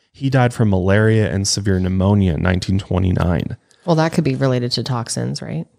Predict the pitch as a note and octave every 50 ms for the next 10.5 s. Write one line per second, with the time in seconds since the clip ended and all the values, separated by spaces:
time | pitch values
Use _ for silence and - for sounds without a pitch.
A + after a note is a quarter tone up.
0 | _ - C#3 C3+ C#3 C#3 D#3 F3 F#3 _ _ - D3 D3 C#3+ C#3 C#3+ D#3 D#3+ D#3
1 | C#3+ C#3 C3+ C3+ C#3+ C#3+ - _ _ _ _ _ _ _ - C3+ D#3 D3 A2+ G2
2 | A2 A#2 C3 C3+ D3 D3 C#3+ B2 A2+ C#3 C3+ D3+ E3 - A2 - A#2 A2+ G#2+ G2+
3 | G2+ G#2+ G#2 G2 G2 - - - - - G#2+ G#2 - - G#2 F#2+ F#2+ F#2+ F#2+ F#2+
4 | F#2 F2 - - - _ - G#2 F#2 F2+ F2 F2+ F#2 A2 A2 G#2 G2+ G2 G#2 G2
5 | F#2 - - - A2 G#2+ G2+ F#2+ F#2+ F#2 F2+ F#2 F#2 F#2 - _ _ _ _ _
6 | _ _ _ - - B2 A#2 A2 G#2+ - - G#2+ F#2+ F#2+ F#2 - G2+ F#2+ G2 F#2
7 | F2+ F#2 F2+ G2 G#2 F2+ F2 - - - - G2 G2 F#2+ F#2 F#2 F2+ F2+ F#2+ F2
8 | E2+ G2+ - - - - _ _ _ _ _ - G2+ F#2 E2 D2 D2+ F#2+ G#2 _
9 | - - G2 - - G2 G2+ G2 F#2 F2 F2 - F#2+ F2+ E2+ E2+ - F#2+ G2 F#2+
10 | D#2+ - - - - F#2+ F2+ - -